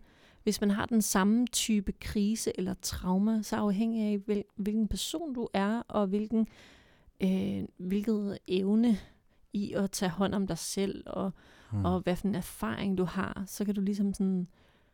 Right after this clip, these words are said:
Speaker 1: komme igennem det. Men, men jeg tror, niveauet af krise, øh, kan godt føles forskelligt,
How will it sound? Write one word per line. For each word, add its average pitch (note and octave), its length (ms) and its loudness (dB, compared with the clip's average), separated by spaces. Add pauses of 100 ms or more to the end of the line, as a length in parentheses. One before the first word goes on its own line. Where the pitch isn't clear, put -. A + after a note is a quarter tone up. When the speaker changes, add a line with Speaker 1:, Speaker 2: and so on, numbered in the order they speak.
(340)
Speaker 1:
komme F#3+ 260 2
igennem F#3+ 380 2
det. F3+ 200 0 (180)
Men, F#3+ 420 6
men F#3+ 320 2
jeg F#3+ 100 0
tror, A3 340 0
niveauet G#3 460 2
af A3 100 -2
krise, A#3+ 580 -2 (720)
øh, F#3+ 380 4
kan G3 240 -6
godt G3+ 240 -2
føles - 880 -2 (420)
forskelligt, - 840 -4